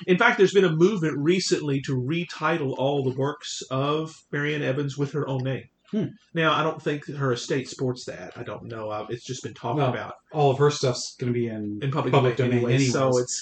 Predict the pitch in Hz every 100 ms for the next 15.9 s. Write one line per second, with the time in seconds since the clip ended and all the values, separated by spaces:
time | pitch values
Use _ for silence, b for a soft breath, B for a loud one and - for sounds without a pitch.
0 | - 165 151 131 - - 226 185 175 156
1 | 147 139 131 123 120 _ _ 151 143 110
2 | 123 135 123 151 135 120 123 131 131 -
3 | b b 254 196 160 165 135 - - 185
4 | 254 143 110 110 - _ 117 - 156 127
5 | 120 143 143 135 135 127 123 - _ -
6 | _ _ - - 165 151 139 151 139 135
7 | 123 127 120 120 120 _ _ 151 139 127
8 | 127 123 123 - 131 123 - - 123 131
9 | 131 214 262 269 - - 190 196 190 196
10 | - 160 143 151 139 131 135 135 120 113
11 | - 123 113 156 - 185 - 180 165 185
12 | 170 151 - 185 180 165 143 - 151 139
13 | - 143 131 127 127 131 120 117 127 123
14 | 120 107 104 104 110 110 107 107 110 107
15 | 107 104 123 - 120 120 127 131